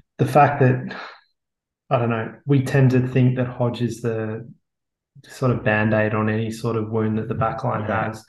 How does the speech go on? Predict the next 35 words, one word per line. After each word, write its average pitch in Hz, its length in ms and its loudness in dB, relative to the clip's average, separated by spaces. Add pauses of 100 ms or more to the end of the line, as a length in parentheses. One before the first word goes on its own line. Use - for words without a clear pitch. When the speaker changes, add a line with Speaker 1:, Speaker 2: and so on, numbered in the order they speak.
(140)
Speaker 2:
that 123 220 0
needs 120 240 -6
Speaker 1:
And 120 240 0
Speaker 2:
to 131 80 -4
go. - 80 -2
Speaker 1:
Adam 147 220 4
Ashley 127 280 2
Cooper 123 300 2
used 113 280 -6
to - 40 -16
be 117 80 -2
able 107 140 -2
to 107 80 -4
do 110 240 -6
it. 110 160 -6 (480)
There 127 100 0
were 123 80 4
certain 123 380 0
guys, 107 800 -2 (420)
Dane 113 220 0
Hadelip-Petty, 110 920 -2 (600)
you 120 80 -6
know, 120 220 -8 (120)
d-, - 100 -6
I, - 160 0
I - 120 -4
just - 200 -16
Speaker 2:
Beal. 117 320 4
Speaker 1:
think 123 220 4
Reece 123 220 2
Hodge 120 200 2
is 117 140 -2
not 113 200 0
the - 60 -4
guy. 107 400 -4